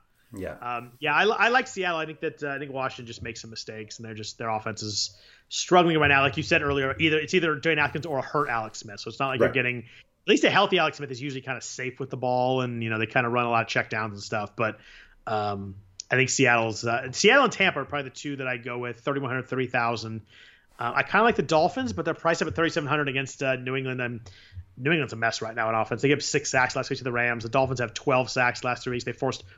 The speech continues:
Speaker 2: four turnovers last week against Kansas City. They intercepted Mahomes three times, which
Speaker 1: Yeah.
Speaker 2: never happens. Um, I like Miami, but at thirty-seven hundred, I think they were a little more pricey than I wanted them to be. So I probably go, I probably go Seattle, Tampa, Arizona.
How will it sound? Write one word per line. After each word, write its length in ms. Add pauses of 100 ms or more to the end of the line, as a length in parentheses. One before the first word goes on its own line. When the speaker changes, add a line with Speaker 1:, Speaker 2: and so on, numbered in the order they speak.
Speaker 2:
four 300
turnovers 380
last 140
week 80
against 180
Kansas 240
City. 180
They 100
intercepted 460
Mahomes 360
three 180
times, 340
which 120
Speaker 1:
Yeah. 180 (580)
Speaker 2:
never 240
happens. 480
Um, 360 (440)
I 80
like 240
Miami, 220
but 140
at 120
thirty-seven 380
hundred, 140
I 20
think 140
they 60
were 40
a 60
little 400
more 260
pricey 480
than 100
I 80
wanted 280
them 160
to 40
be. 280
So 180
I 60
probably 240
go, 380 (360)
I 60
probably 180
go 60
Seattle, 480
Tampa, 500
Arizona. 800